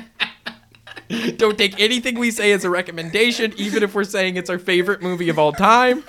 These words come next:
We are not saying with that, with the intention, we're not creating this podcast to get more people to watch Thor Ragnarok.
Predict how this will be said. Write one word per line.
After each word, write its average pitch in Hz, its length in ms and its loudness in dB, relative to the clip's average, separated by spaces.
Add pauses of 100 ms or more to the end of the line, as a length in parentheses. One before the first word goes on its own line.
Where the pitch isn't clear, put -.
(580)
We 214 340 -6
are 185 140 0
not 226 260 2
saying 226 280 -4
with 202 160 -2
that, 190 420 0
with 180 180 -2
the 185 140 -6
intention, 202 520 -6
we're 175 100 -4
not 233 240 2
creating 233 340 0
this 214 180 -4
podcast 196 560 -2
to 185 60 -14
get 170 180 -8
more 175 300 0
people 175 320 -6
to 156 40 -2
watch 147 300 -2
Thor 135 220 -6
Ragnarok. 110 640 -8